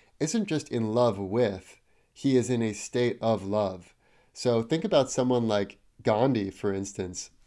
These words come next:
Gandhi was perpetually in a state of love. Just being around him, you felt his warmth and kindness emanate around. So even if you were a member of the British that was trying to quell the rebellions in India,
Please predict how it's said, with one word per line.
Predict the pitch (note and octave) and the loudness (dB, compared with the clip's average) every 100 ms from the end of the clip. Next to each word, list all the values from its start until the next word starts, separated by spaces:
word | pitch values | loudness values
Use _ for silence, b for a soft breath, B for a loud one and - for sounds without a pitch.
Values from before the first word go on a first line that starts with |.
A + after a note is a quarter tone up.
| b | b
Gandhi | - A#2+ F3 F#3+ F#3 F3 - | -2 0 0 0 0 0 -4
was | - B2 | -2 -2
perpetually | B2 C3 - B2+ - D3 C#3 C3 | -2 -4 -2 -2 0 0 2 2
in | A#2 | 0
a | A2+ | 0
state | G#2+ - A#2 A#2+ A#2+ | -2 -4 -2 -2 0
of | A2 A2 | 0 0
love. | G2 G2+ A2 G2 G2 - | 0 0 2 0 -4 -8
Just | C#3 C#3 - | -6 -4 0
being | C#3+ C#3+ C3 | 2 4 2
around | G#2+ G2+ G#2 B2 B2 | 0 0 0 -2 -2
him, | G#2+ G2 F2+ b b b | -4 -4 -8 b b b
you | A2+ A2+ | -6 -6
felt | - B2 B2+ | 0 2 2
his | G#2+ A2+ G2 | 0 -4 -4
warmth | G2 G#2+ A2+ A2+ | -2 0 -2 -4
and | G#2 | -6
kindness | G2+ G#2 G#2 G#2+ G2 - | -6 -4 -2 -2 -4 -6
emanate | A2 A2 G#2+ G2+ | -4 -2 0 0
around. | G2 G2 G#2 G2 F2+ b b | -2 -2 -4 -4 -8 b b
So | - A#2 | -6 -2
even | C3 E3+ | 0 2
if | D#3+ C#3 | 0 0
you | A#2+ A#2+ | 0 2
were | A2 G#2+ A2 | 2 0 0
a | G2+ | -2
member | G2+ G#2 G#2 | -2 -2 0
of | G2 | -2
the | F#2+ | -4
British | F#2 A#2+ A#2 A#2 - | 0 2 2 0 -4
that | G#2 | -6
was | G#2 | -6
trying | - G#2 G2+ | -4 -4 -2
to | F#2+ | -4
quell | - G#2+ G#2+ G#2+ | -2 0 2 2
the | G#2 | 0
rebellions | G#2+ G#2 G#2 G#2 G#2 G#2 | 0 0 0 0 -2 -4
in | G2+ | -4
India, | G#2+ G#2+ G#2 G2+ | -4 0 0 0